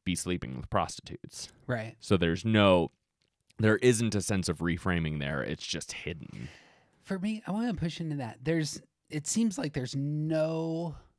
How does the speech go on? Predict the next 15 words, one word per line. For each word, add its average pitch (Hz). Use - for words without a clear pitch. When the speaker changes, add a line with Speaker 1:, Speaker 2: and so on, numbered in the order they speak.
Speaker 2:
movement 127
at 117
all 113
into 117
disarming 107
the 117
story. -
And 120
it 120
seems 147
like 127
such -
an 117
easy 110
thing 101